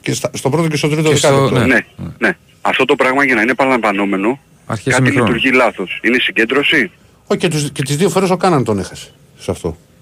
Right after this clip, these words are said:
Speaker 3: Ε, μπορεί να είναι συγκέντρωση, μπορεί να είναι υποτίμηση. Δεν ξέρω. Πάντως,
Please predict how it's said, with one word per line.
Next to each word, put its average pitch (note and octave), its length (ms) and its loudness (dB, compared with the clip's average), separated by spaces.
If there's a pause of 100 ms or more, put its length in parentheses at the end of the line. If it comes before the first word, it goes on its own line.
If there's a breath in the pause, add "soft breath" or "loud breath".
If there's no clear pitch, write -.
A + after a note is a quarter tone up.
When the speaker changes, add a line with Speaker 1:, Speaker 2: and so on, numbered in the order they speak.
(180)
Speaker 3:
Ε, - 60 -10 (100)
μπορεί A#2+ 240 2
να D3+ 80 2
είναι E3 120 0
συγκέντρωση, G#2 600 -4
μπορεί A2+ 160 0
να C3+ 80 -2
είναι D3+ 100 0
υποτίμηση. D3 600 -2 (1080)
Δεν C#3 120 0
ξέρω. F#2 240 0
Πάντως, C3 400 -2